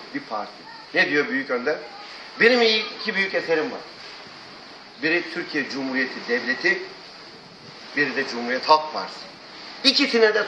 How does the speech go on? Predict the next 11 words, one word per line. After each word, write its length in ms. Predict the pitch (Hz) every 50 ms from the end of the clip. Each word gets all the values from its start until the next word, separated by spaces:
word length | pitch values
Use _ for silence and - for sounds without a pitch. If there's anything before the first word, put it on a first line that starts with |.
| - -
sonsuza 500 | 165 170 180 175 - - - 220 208 -
kadar 300 | 165 160 175 170 151 143
bağlıyım." 360 | 135 131 131 127 131 131 117 110 -
diyor. 120 | - - - - - - - - - - - - - - - - - - - - - - - - - - - - - - - - - - - - - - - - - - - - -
Tüylerim 360 | - 139 139 143 160 170 165 147
diken 300 | 135 - 156 147 143 123
diken 180 | - - 110
oldu. 80 | 95 90 - - - - - - - - - - - - - - - - - - - - - - - - - - - -
Bir 240 | - 101 - 135 123
büyük 220 | 151 170 185 185 - -
önder, 340 | - 127 123 123 139 139 -